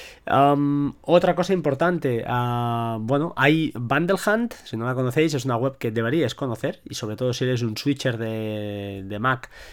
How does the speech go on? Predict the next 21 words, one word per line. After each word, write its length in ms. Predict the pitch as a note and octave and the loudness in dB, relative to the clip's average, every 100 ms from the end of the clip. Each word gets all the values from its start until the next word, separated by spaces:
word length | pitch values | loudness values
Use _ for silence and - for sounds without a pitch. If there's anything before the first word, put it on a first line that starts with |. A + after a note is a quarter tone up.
| - | -18
pues 240 | - - G2+ | -10 -8 -4
no 160 | A2+ | 0
lo 140 | A#2 G#2+ | 0 2
dudes. 400 | A2 E3+ A3 - - - - - | 2 0 -2 -8 -18 -20 -18 -6
Eh, 260 | - B2 - | 0 2 2
han 120 | D3 | 2
lanzado 460 | E3 - D#3 F3 | 2 2 4 6
un, 1000 | F3+ C#3 C#3+ C#3 C#3 C3 B2 A#2 A2 G2+ - - - - | 6 2 0 0 0 2 0 0 -2 -6 -12 -20 -20 -8
bueno, 240 | A#2 C#3+ | -4 -2
un 160 | - C3 | 0 0
bundle, 380 | G#2+ A2+ G3+ - | 0 0 -2 -4
¿vale? 220 | G#2+ G#3 | -4 -4
Un 500 | D#3+ A2 G#2+ G#2+ A#2 | -4 -4 -6 -8 -8
conjunto 360 | - A2+ C#3 D3+ | -6 -2 0 4
de 80 | D3 | 4
aplicaciones 500 | C3 A#2+ C3 D3+ D3+ | 2 -2 -2 -2 0
en 120 | A#2+ | 0
descuento. 520 | G#2+ - G2 F#2 - - _ _ _ _ _ - _ - - | -2 -6 -8 -8 -10 -14 _ _ _ _ _ -20 _ -12 2
Hay 140 | F3+ | 6
aplicaciones 480 | G#3 F3+ D#3+ F3 F3+ | 6 6 4 4 4
interesantes. 720 | D3+ C3 A2 A2 G#2 - - | 2 -2 -4 -6 -6 -10 -14